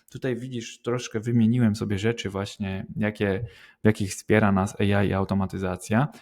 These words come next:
I prawda jest taka, że A I i automatyzacje są po to, żeby nas odciążyć od tych innych rzeczy, które nie są tym budowaniem relacji, nie są tak jakby próbą zrozumienia klienta, nie są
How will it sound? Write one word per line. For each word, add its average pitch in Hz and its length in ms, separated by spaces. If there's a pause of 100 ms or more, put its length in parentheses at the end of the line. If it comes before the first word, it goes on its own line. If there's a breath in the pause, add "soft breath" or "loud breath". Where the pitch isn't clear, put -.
(180 loud breath)
I 110 60
prawda 131 280
jest 135 120
taka, 120 220
że 120 120
A 120 240
I - 120
i 127 60
automatyzacje 117 680
są 113 200 (120)
po 139 140
to, 110 220
żeby 110 200
nas 110 260
odciążyć 175 840
od - 180
tych - 360
innych 165 460
rzeczy, 120 420
które 170 300
nie 233 200
są 180 240
tym 123 200
budowaniem 113 580
relacji, 107 640 (400 loud breath)
nie 139 240
są 156 200
tak 113 140
jakby 113 260
próbą 127 600
zrozumienia 107 640
klienta, 110 720 (360 loud breath)
nie 139 240
są 151 420